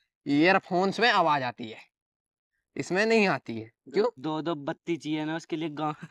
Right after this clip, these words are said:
Speaker 2: <laughs> में घुस जाएगा।
Speaker 1: <laughs> निकलू?
Speaker 2: निकल अब।
Speaker 1: ये ले तेरी भैंस की। मुझे तो लग रहा अभी
Speaker 2: अब,
Speaker 1: क्या।
Speaker 2: अब वो आ रही बुड्ढी,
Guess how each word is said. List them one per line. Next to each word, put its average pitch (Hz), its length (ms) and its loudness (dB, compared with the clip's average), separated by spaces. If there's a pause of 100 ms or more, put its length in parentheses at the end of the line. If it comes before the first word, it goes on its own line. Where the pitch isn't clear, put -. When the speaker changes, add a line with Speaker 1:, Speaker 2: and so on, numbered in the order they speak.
Speaker 2:
<laughs> 156 380 -2
में 175 260 -2
घुस 147 280 -6
जाएगा। 277 840 -4
Speaker 1:
<laughs> - 920 -20
निकलू? 156 300 2 (500)
Speaker 2:
निकल 160 360 -4
अब। 180 400 -2
Speaker 1:
ये 117 120 -8
ले 113 100 -8
तेरी 117 220 -4
भैंस 123 300 -4
की। - 120 -14 (640)
मुझे 135 120 -6
तो 139 80 0
लग 143 140 4
रहा 131 180 4
अभी 131 140 4
Speaker 2:
अब, 170 60 2
Speaker 1:
क्या। 135 120 -2
Speaker 2:
अब 165 240 2 (280)
वो 147 200 -6
आ 143 180 4
रही 135 100 -4
बुड्ढी, 131 400 -10